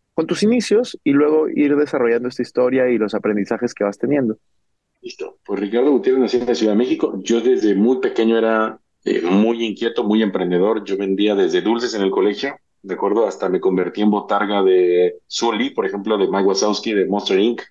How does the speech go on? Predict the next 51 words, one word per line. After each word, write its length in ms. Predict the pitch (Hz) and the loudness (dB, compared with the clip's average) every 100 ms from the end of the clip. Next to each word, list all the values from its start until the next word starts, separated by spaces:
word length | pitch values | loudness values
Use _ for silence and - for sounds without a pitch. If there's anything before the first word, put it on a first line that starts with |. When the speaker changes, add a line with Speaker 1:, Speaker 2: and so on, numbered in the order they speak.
| - - - _ | -20 -20 -20 _
Speaker 2:
He 80 | 104 | -4
hecho 180 | 113 131 | 0 0
de 100 | 107 | 2
Speaker 1:
¿Qué 80 | 165 | 2
Speaker 2:
todo. 100 | 208 | 0
Speaker 1:
significa, 320 | 165 160 165 | 2 2 0
Speaker 2:
Me 60 | 120 | 0
Speaker 1:
qué 40 | |
Speaker 2:
gusta 140 | 110 | -2
Speaker 1:
significa 360 | 165 196 160 160 | 0 2 2 2
Speaker 2:
vender. 200 | 139 - | 0 -2
Speaker 1:
bot-, 140 | - - | -4 -4
qué, 120 | 156 - _ _ _ - | -4 -6 _ _ _ -4
qué 100 | 165 | 0
significa 360 | 185 151 160 | 2 2 2
botarga? 520 | 139 117 120 117 147 - _ _ _ _ _ _ - | 0 0 0 0 -2 -6 _ _ _ _ _ _ -6
Speaker 2:
Es 140 | 104 | -2
la 140 | 123 | 0
persona 420 | 117 95 101 117 113 | 0 0 0 0 0
que 100 | 107 | -2
se 140 | 101 | 0
mete 280 | 104 104 120 | 0 2 2
a 100 | 110 | 2
las 180 | 98 98 | 0 0
animaciones 580 | 92 95 90 107 110 | 0 0 0 0 0
de 120 | 101 92 | 0 2
los, 580 | 90 - - - - - | 0 -2 -14 -14 -14 -2
de 140 | 92 | 0
los 380 | 92 90 - - | 2 0 -2 -4
colegios 640 | - 92 113 117 113 95 | -2 0 0 -2 -6 -12
y 80 | 92 | -18
de 80 | 87 _ | -18 _
las 100 | 85 | _
fiestas. 520 | 113 107 - 196 - _ _ _ - | -12 -12 -12 -20 -20 _ _ _ -14
Speaker 1:
Ah, 140 | - 131 | -4 -2
ok. 60 | |
Speaker 2:
Me 140 | 123 131 | 0 0
tocó 180 | 143 139 | 0 0
hacer 180 | 131 | 2
de 100 | 120 | 2
todo, 360 | 101 95 87 - | 0 -2 -4 -8
¿me 80 | 98 | -12
hago 100 | 95 | -4
entender? 300 | 107 104 104 117 | -4 -2 -4 -4
O 40 | |
sea, 140 | 98 | -6
aprender 380 | 92 95 95 101 | -4 0 2 2
de 100 | 98 | 0
todo. 300 | 95 104 120 | 0 0 0
Speaker 1:
Sí. 80 | - - | -2 -4
Speaker 2:
Eh, 680 | 98 95 - - - - - | -4 -6 -6 -10 -14 -16 -18